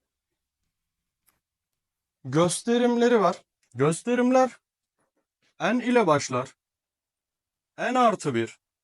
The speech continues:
n artı iki, n artı üç diye devam eder. N artı dört, n artı beş, n artı altı. Soru bize kaça kadar gitmemiz gerektiğini söyler zaten.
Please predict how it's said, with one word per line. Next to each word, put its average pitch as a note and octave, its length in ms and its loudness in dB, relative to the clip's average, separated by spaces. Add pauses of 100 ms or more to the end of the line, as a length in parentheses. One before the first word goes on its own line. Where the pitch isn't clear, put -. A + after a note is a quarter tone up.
(520)
n C3+ 200 -2
artı G#3+ 300 2
iki, C#3 440 -4 (680)
n E3 220 0
artı G3 300 0
üç C3 420 -6 (760)
diye G3+ 300 -2 (760)
devam F3 340 4
eder. B2+ 320 0
N D#3+ 40 6
artı D3+ 260 2
dört, D#3 200 2
n D3 160 2
artı D3+ 240 0
beş, D#3+ 200 0
n B2+ 140 -4
artı D3 280 -4
altı. D#3+ 420 0 (580)
Soru C4 360 -2
bize A3+ 300 2 (340)
kaça A3 280 -4
kadar G3+ 240 4
gitmemiz F3 440 -4
gerektiğini E3+ 500 0
söyler G3+ 380 0
zaten. A2 360 -2